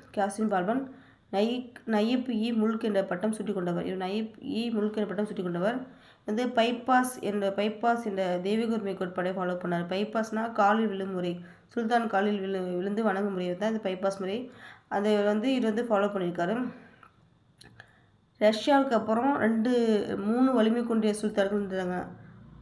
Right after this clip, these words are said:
ரஷ்யாவுக்கு அப்புறம் பார்த்தீங்கன்னா, மூன்று வலிமை குன்றிய சு-, வலிமை குன்றிய சுல்தான்கள் ஆட்சி புரிந்தாங்க. அதுக்கப்புறம் தான் கியாசின் பால்பன் வந்து சுல்தானாக ப-, பொறுப்பேற்றாரு. நாற்பதிம அல்லது சகல்கானி அந்த மு-, அந்த முறையை வந்து ஒழித்தவர் இவர் தான், பால்பன் ஒழித்தார்.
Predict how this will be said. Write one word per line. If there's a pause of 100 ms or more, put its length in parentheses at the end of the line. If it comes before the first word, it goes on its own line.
(100)
ரஷ்யாவுக்கு
அப்புறம்
பார்த்தீங்கன்னா, (140)
மூன்று
வலிமை
குன்றிய
சு-,
வலிமை
குன்றிய
சுல்தான்கள்
ஆட்சி
புரிந்தாங்க.
அதுக்கப்புறம்
தான்
கியாசின்
பால்பன்
வந்து
சுல்தானாக
ப-, (360)
பொறுப்பேற்றாரு. (540)
நாற்பதிம
அல்லது
சகல்கானி
அந்த
மு-, (440)
அந்த
முறையை
வந்து
ஒழித்தவர்
இவர்
தான்,
பால்பன்
ஒழித்தார்.